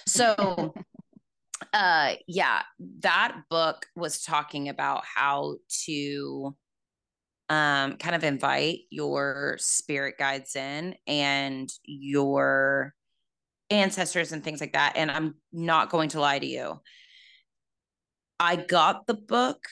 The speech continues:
Speaker 1: because Auntie Joanne said, "The reason your spirit guides aren't around," 'cause, you know, I, we talked about how we had whatever freaking Reiki healing where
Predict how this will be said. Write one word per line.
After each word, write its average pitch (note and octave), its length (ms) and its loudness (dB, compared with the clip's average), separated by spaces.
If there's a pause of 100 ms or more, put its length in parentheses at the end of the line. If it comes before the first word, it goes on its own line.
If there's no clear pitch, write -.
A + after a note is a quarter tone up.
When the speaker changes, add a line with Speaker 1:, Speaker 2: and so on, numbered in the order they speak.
(420)
Speaker 1:
because D#3+ 640 2
Auntie C#3 320 0
Joanne E3 960 2 (400)
said, D3+ 720 -2 (520)
"The C3+ 100 -8
reason C3+ 300 -2
your E3+ 120 -2
spirit - 380 -4
guides F3 240 0
aren't D#3 200 0
around," D3+ 580 -2 (180)
'cause, - 520 -2 (380)
you D#3+ 100 -4
know, A#2+ 220 -6 (100)
I, C#3+ 160 -2 (280)
we C#3+ 400 -4
talked C#3 300 -2
about C3 400 -2
how C3 140 0
we C3+ 180 -6
had B2+ 220 -6
whatever G#2+ 760 -6
freaking C3 340 -12
Reiki C3+ 360 -4
healing A2+ 400 -2
where - 360 -2